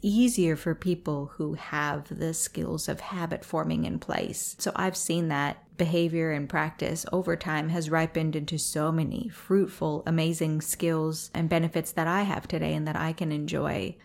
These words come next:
So what I want to share with you is this first tip is to treat habit forming as a skill. So habit forming itself is something that we need to practice towards. So we need to learn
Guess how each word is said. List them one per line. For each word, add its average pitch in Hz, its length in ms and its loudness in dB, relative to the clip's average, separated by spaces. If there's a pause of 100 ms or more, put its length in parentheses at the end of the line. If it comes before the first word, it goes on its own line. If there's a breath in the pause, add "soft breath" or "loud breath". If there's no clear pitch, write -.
So 156 680 0
what 185 140 4
I 175 60 4
want 165 220 2
to - 20 -2
share 170 220 2
with 165 160 -4
you 165 100 0
is 156 120 -4
this 147 180 -4
first - 640 0
tip 220 320 2
is 151 260 2
to - 140 -2
treat 208 600 0
habit 165 380 -4
forming 156 500 0
as 170 340 0
a 170 80 0
skill. - 640 -2 (340 soft breath)
So 156 500 -2
habit 214 480 0
forming 180 400 2
itself - 840 -2 (100)
is 160 160 -2
something 156 400 -2
that 156 180 -2
we 160 140 0
need 156 280 -2
to 170 80 -2
practice - 640 -4
towards. 175 680 -2 (160 soft breath)
So - 200 2
we 165 140 2
need 160 280 2
to 180 120 2
learn 151 680 2